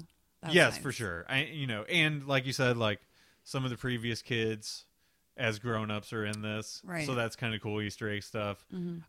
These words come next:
Speaker 2: I'm interested to see what more stuff we don't know about yet.
Speaker 1: Yeah.
Speaker 2: Um, I was listening to a podcast, uh, last night where, uh, Breckin Meyer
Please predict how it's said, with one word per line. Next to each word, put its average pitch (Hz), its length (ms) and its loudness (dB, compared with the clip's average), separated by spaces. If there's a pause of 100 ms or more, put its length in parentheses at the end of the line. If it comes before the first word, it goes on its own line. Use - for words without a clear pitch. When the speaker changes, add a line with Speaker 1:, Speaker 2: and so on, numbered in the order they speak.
Speaker 2:
I'm 135 200 4
interested 135 500 0
to 120 60 -4
see 127 200 -2
what 110 300 0
more 104 280 -2
stuff 104 280 -6
we 110 100 0
don't 95 200 -2
know 92 160 -4
about 95 280 -4
yet. 98 280 -4 (160)
Speaker 1:
Yeah. 156 420 -4 (840)
Speaker 2:
Um, 117 320 0
I 131 140 2
was 131 160 4
listening 127 520 2
to 113 680 4 (440)
a - 60 -8
podcast, 110 960 0 (760)
uh, 95 520 -2 (280)
last 110 300 -4
night 101 420 0
where, 95 600 -2 (1500)
uh, 107 160 -8
Breckin 131 420 4
Meyer 110 640 4